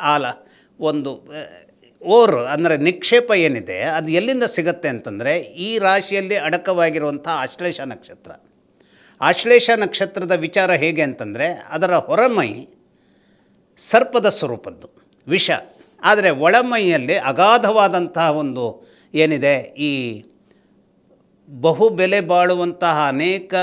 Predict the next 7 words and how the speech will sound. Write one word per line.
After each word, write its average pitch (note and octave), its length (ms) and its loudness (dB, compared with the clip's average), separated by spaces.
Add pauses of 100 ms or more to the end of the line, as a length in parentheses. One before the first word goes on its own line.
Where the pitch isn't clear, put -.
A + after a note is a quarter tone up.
(220)
ನಿಕ್ಷೇಪಗಳು D#3 840 -6
ಒಳಗೊಂಡಂತಹ D3 960 -4
ಒಂದು C#3 260 -10
ಸುವರ್ಣ D#3+ 440 -4 (340)
ಪಾತ್ರ C#3 380 -4
ಅಂತ G#2+ 240 -12
ಹೇಳ್ಬೋದು. G2+ 480 -18